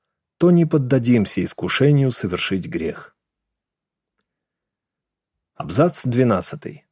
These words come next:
Вопрос. Как можно применить слова, записанные в первом Иоанна, третьей главе, стихах с шестнадцатого по восемнадцатый? "Любите братьев и сестёр".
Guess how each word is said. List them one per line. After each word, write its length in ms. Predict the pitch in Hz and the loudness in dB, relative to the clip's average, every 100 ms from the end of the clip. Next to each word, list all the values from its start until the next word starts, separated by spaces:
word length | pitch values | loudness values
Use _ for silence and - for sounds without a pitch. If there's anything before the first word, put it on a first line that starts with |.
| _ | _
Вопрос. 500 | 135 139 98 - - _ _ _ _ _ _ _ _ _ _ _ _ | -2 0 -4 -6 -18 _ _ _ _ _ _ _ _ _ _ _ _
Как 280 | - 175 147 | 0 0 2
можно 360 | 127 156 135 110 | 2 4 2 0
применить 460 | 110 107 127 135 | 0 2 2 0
слова, 380 | - 196 165 156 | 0 2 4 4
записанные 560 | 123 101 151 143 127 107 | 2 0 0 0 0 -2
в 80 | |
первом 360 | - 143 123 104 | 2 2 4 0
Иоанна, 480 | 107 101 95 151 131 | -2 -2 0 2 0
третьей 480 | - - 107 92 90 | -2 0 0 0 -4
главе, 420 | 92 87 113 151 - _ | -4 0 2 0 -2 _
стихах 440 | - - 101 175 - | -12 -10 -4 -4 -2
с 60 | |
шестнадцатого 720 | - 120 - 147 147 147 139 127 | -4 -2 0 0 0 0 0 0
по 100 | 131 | -2
восемнадцатый? 800 | 117 117 98 82 - - - _ _ _ _ _ _ _ _ _ _ _ _ _ _ _ _ _ _ _ _ _ _ | 0 0 0 -2 -8 -18 -20 _ _ _ _ _ _ _ _ _ _ _ _ _ _ _ _ _ _ _ _ _ _
"Любите 600 | - 92 87 139 160 156 | -4 -2 2 2 2 0
братьев 580 | 123 98 101 - 101 - | 0 0 -2 -2 -6 -8
и 60 | - | -8
сестёр". 580 | 113 - 98 80 - | -8 -6 -6 -8 -10